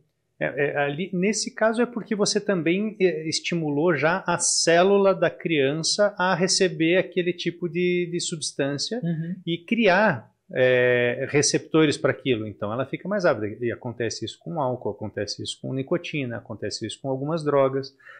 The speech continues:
Speaker 1: Agora, a, a, existe também a influência do D N A antes mesmo. A pessoa engravidou e parou, mas tem informações que vai passar, né? Então,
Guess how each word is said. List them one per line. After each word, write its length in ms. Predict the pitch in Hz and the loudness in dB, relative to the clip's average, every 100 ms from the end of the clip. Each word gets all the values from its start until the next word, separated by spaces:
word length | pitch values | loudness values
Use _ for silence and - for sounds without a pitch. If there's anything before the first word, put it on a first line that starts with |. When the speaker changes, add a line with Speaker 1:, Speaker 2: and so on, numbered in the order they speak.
| _ _ - | _ _ -2
Speaker 1:
Agora, 480 | 127 131 127 123 - | 4 6 6 6 2
a, 440 | 127 123 123 131 | 2 2 0 -2
a, 140 | 135 135 _ | -4 -6 _
existe 480 | 139 117 160 180 240 | -4 -2 -2 -4 -6
também 580 | - 202 147 165 240 220 | -2 0 2 0 0 -2
a 180 | 131 123 | 0 0
influência 640 | 131 - 139 123 165 233 | -2 -2 0 0 0 -2
do 240 | 160 151 233 | 0 2 2
D 160 | 233 | 2
N 320 | 233 196 170 131 | 2 2 0 0
A 220 | 135 180 | 2 2
antes 360 | 170 233 254 | 2 2 0
mesmo. 360 | 180 170 165 165 | 2 2 2 2
A 120 | 156 | 2
pessoa 400 | 151 165 - 196 | 2 0 0 2
engravidou 540 | 208 214 220 202 165 151 | 2 4 2 2 4 2
e 80 | |
parou, 760 | 135 - 117 117 180 262 - - _ _ _ _ _ - | 2 0 2 4 6 4 0 -12 _ _ _ _ _ -14
mas 440 | 117 110 - - _ - - - | -10 -8 -8 -12 _ -20 -20 0
tem 180 | 202 240 | 2 2
informações 560 | 240 226 214 - 196 | 0 0 0 0 -4
que 80 | - | -4
vai 120 | 185 | -6
passar, 420 | 185 190 220 170 _ _ _ _ _ - | -6 -8 -8 -12 _ _ _ _ _ -18
né? 180 | 101 110 - | -14 -14 -8
Então, 320 | 147 208 | -6 -6